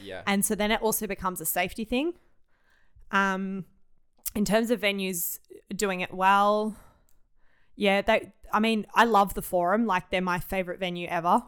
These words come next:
Speaker 1: Mm.
Speaker 2: Um, and they're, you know, they've got a, they've got a lift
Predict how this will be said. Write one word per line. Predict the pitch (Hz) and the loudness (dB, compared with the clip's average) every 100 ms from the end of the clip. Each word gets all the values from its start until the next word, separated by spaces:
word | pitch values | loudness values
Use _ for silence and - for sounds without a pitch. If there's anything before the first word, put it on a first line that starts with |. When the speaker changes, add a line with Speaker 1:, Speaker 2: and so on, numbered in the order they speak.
| - 135 | -12 -10
Speaker 1:
Mm. | 123 107 104 - - | -8 -8 -12 -10 0
Speaker 2:
Um, | 190 185 185 185 - - | 2 2 -4 -10 -16 -4
and | 190 196 | -2 0
they're, | 202 190 190 202 | -2 -2 -2 -2
you | 196 | -2
know, | 190 190 190 | -2 -4 -4
they've | 202 - | -6 -2
got | 190 | -2
a, | 175 175 - _ | -2 -4 -6 _
they've | 190 175 | -6 -4
got | 190 | -4
a | 180 | -4
lift | 175 180 - - - - | -4 -6 -8 -10 -10 -12